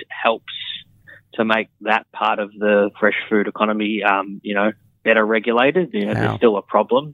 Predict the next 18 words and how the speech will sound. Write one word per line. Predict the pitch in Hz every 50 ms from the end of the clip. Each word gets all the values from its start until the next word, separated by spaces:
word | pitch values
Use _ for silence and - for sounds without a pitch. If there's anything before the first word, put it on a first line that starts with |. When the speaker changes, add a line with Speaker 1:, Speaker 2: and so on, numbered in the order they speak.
| - -
Speaker 2:
How | 110 123 120 123 127
does | 127 120 -
it | 101 82 -
do | - 98 104
that? | 110 131
Speaker 1:
Uh, | 143 143 - - _ _ _ _ _ _ _ _ _ _ _ _ _ _ _ -
it, | 151 151 - -
it | 147 - -
does | - 165 185 196 214
it | 208 - - -
by | 147 131 127 127 127 123 123 120 117 117 - - - _ _ _ -
giving | 135 123 127 127 113 113
workers | 113 110 110 117 117 - - 120 113 107 98 - - - - - -
an | - 110
understanding | 110 107 104 107 101 - - 113 110 107 110 113 107 107 107
of | 107 - -
their | 110 104 98
rights, | 98 107 110 110 107 107 -